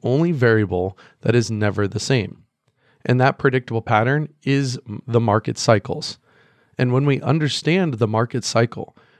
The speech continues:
and we can identify how it affects our emotions,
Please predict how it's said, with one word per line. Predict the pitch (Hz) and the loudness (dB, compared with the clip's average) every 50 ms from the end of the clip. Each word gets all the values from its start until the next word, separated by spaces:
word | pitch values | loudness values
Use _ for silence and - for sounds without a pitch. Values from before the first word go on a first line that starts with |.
| _ _ - | _ _ -2
and | 123 123 | 0 0
we | 123 | 2
can | - 135 120 | 2 2 2
identify | 120 120 110 127 131 147 139 - 120 117 110 | 2 2 2 2 2 2 0 2 0 0 2
how | 95 120 117 | 2 2 2
it | 113 113 | 2 2
affects | 101 - - 120 120 120 - - | 0 0 0 0 0 0 -2 -2
our | 131 135 139 | 0 0 0
emotions, | 131 123 131 131 139 - 170 175 202 202 - - | 0 0 0 0 0 0 0 0 -2 -2 -4 -8